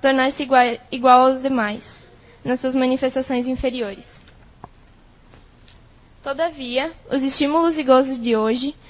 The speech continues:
no campo das paixões desgovernadas, caracterizam-se pelo sabor dos temperos que se convertem em ácido e fel, passados os primeiros momentos. Aprendamos a controlar nossas más inclinações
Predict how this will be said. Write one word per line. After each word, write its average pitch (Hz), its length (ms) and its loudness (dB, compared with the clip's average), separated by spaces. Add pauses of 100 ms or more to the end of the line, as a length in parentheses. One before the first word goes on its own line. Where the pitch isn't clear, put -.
(140)
no 262 140 -2
campo 277 240 2
das 277 160 2
paixões 277 440 0
desgovernadas, 254 800 -2 (140)
caracterizam-se 277 920 -2
pelo 277 260 -2
sabor 247 420 -2
dos 254 140 -16
temperos 262 540 -2
que 285 140 -12
se 277 120 -12
convertem 254 600 0
em 247 60 2
ácido 247 380 0
e 285 60 -2
fel, 214 380 -2 (400)
passados 247 420 0
os 254 100 -6
primeiros 240 420 -2
momentos. 240 540 -2 (960)
Aprendamos 285 680 2
a 349 80 0
controlar 302 500 2
nossas 269 300 -4
más 262 240 0
inclinações 269 760 -4